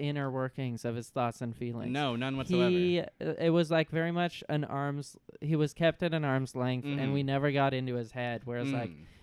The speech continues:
Speaker 1: during this entire episode, I could feel Hurley's thought process go on.
Speaker 2: Exactly,
Speaker 1: Yeah.
Speaker 2: exactly.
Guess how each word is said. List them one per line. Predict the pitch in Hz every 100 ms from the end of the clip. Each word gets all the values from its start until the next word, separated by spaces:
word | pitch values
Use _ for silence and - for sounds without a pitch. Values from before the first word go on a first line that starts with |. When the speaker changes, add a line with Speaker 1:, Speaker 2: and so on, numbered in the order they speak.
| _ _
Speaker 1:
during | 156 156 160 165 156
this | 139 147 -
entire | 151 131 135 127
episode, | 123 120 127 135 123 117
I | 123
could | 123 131 -
feel | - 147 147 139 135 135 127
Hurley's | 143 135 131 123
thought | 131 113 -
process | 113 110 - -
go | -
on. | 62 -
Speaker 2:
Exactly, | 143 135 117 107 139 135 98 98
Speaker 1:
Yeah. | 113
Speaker 2:
exactly. | 110 107 117 110 - 90 85 78